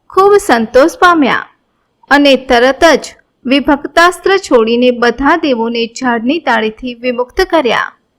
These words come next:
મુક્તિ પામતા જ બધા દેવ પોતપોતાના વસ્ત્રો, આભૂષણો સંભાળી લઈને વિનમ્ર ભાવે જાલંધર પાસે આવી ઊભા અને કહેવા લાગ્યા, હે યોગીવર,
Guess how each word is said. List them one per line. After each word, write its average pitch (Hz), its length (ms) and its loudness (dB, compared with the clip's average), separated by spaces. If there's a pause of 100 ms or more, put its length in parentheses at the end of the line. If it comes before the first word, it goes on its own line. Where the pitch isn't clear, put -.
(420)
મુક્તિ 370 440 0
પામતા 294 580 2
જ 294 80 -2
બધા 262 500 2
દેવ 247 440 0 (500)
પોતપોતાના 262 920 2
વસ્ત્રો, 247 720 0
આભૂષણો 262 640 0
સંભાળી 240 600 -2
લઈને 240 600 -6 (360)
વિનમ્ર 392 640 4
ભાવે 254 320 4
જાલંધર 262 600 2
પાસે 240 440 0
આવી 226 420 -2
ઊભા 254 540 -4
અને 302 240 -2
કહેવા 247 400 -6
લાગ્યા, 247 540 -4 (520)
હે 392 180 4
યોગીવર, 240 480 0